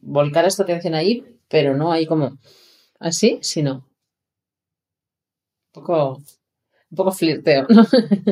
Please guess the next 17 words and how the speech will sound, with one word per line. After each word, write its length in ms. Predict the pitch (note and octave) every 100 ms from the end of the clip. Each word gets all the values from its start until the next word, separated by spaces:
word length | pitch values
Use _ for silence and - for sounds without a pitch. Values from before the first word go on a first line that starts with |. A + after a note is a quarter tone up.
| -
<laughs> 540 | - G4+ G4 D#4+ C4+
No 220 | G3 F3
es 140 | F#3 F#3+
una 100 | F3
mirada 280 | F3+ F3 E3+
intensa 420 | E3 F3 F3 E3+
ahí 160 | E3+
de 160 | E3 D3
"te 80 | D3+
voy 80 | -
a 60 |
echar 160 | - C#3+
la 100 | C3
bronca", 420 | C3 C3+ C#3 C#3+ _ -
¿vale? 240 | D#3 F3+
Un 60 | D#3+
poco 360 | D3+ C#3+ C3